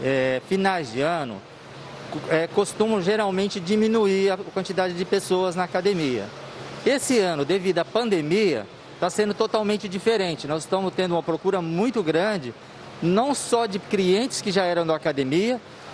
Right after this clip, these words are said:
como de pessoas que nunca treinaram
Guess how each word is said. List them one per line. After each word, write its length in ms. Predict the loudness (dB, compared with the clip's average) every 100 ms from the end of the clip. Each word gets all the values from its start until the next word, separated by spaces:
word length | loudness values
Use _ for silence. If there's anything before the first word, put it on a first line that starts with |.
| -4
como 240 | 2 2 4
de 140 | 2
pessoas 720 | 2 2 2 2 4 4 0
que 160 | -2 0
nunca 280 | 2 2 0
treinaram 720 | 2 2 2 2 2 -2 -4